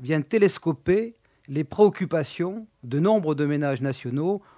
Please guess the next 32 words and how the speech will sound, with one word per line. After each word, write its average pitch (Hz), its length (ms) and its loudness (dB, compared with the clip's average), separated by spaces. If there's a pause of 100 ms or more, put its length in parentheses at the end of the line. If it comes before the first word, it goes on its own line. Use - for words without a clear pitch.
(140)
aux 180 80 0
prises 175 560 -4 (180)
avec 147 400 -2
leur 143 300 0 (180)
pouvoir 139 540 -4
d'achat. 113 420 -10 (600)
Nul 208 300 6
doute 175 420 -4
du 135 120 -8
caractère 147 520 -2
remarquable 156 800 2 (380)
de 147 120 -2
la 160 100 2
contribution 151 720 -2
de 131 80 -4
nos 127 120 -4
dirigeants. 135 540 -4 (360)
Après 147 280 -2
tout, 165 300 -4
c'est - 180 -4
le 143 140 -2
marché 143 500 -6
qui - 140 -16
dicte 127 340 -12
le 120 140 -8
niveau 123 320 -6
de 120 80 -8
leur 117 140 -8
rétribution. 135 680 -6 (420)
Mais 156 140 4
peut-on 208 400 2
croire, 131 580 -6